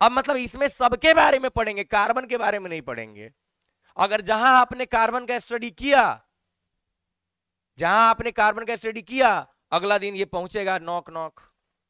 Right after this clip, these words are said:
गेट खुला, गेट खुलते ही लाठी, दो चार लाठी, "ये क्या किए हो?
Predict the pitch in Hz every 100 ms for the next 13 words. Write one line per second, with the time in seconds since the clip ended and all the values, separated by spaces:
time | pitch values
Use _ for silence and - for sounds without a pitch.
0 | _ _ _ 147 - - 139 156 _ _
1 | _ _ - 208 - 185 208 202 - -
2 | 185 196 165 214 247 214 196 165 - -
3 | _ _ _ _ _ _ _ 208 262 254
4 | 247 254 233 262 320